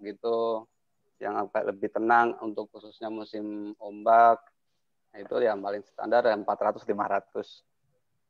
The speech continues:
Kalau, tapi kalau ya pengen yang agak murah meriah tapi dengan sensasi yang mantap ya paling kita pakai kapal yang tadi seperti di video itu.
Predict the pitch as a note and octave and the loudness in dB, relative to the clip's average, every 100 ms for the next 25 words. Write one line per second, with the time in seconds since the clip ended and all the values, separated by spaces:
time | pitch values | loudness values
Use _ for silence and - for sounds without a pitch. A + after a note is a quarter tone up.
0 | _ _ _ - A2 A2+ B2 A2+ C#3 C#3+ | _ _ _ -6 -2 -2 2 0 4 2
1 | C#3 C3 B2 A#2+ A#2+ A#2 G#2+ B2+ B2 A2+ | 4 4 6 8 8 6 6 6 8 8
2 | - - _ _ _ - A#2+ A#2+ A#2+ A#2 | 4 -4 _ _ _ -10 -4 -2 4 4
3 | A2+ A2+ A2+ _ _ - A2+ A2+ A#2+ A#2+ | 4 -2 -8 _ _ -10 -4 -4 -2 -2
4 | A#2+ A#2+ B2+ C#3 C3 A#2+ B2 A#2+ A#2+ A#2+ | 2 2 2 0 0 -2 -2 -2 -2 -2
5 | A#2+ A2+ A#2 - A#2 A#2 A2+ A2+ A2 B2+ | -4 0 0 0 -2 0 -2 -2 -4 -6
6 | D#4 F#4 B2+ A2+ _ _ _ _ - D3+ | -6 0 2 2 _ _ _ _ -6 -2
7 | E3 D#3 - _ - C3+ D3 C#3+ C3+ C3 | -2 -4 -8 _ -12 -4 0 0 2 0
8 | B2+ C3 B2+ B2+ C3 A#2+ A2+ - A#2 A2+ | 2 2 2 0 -2 -10 -18 -16 -10 -10
9 | A#2 A2 B2 A#2+ | -10 -4 -4 0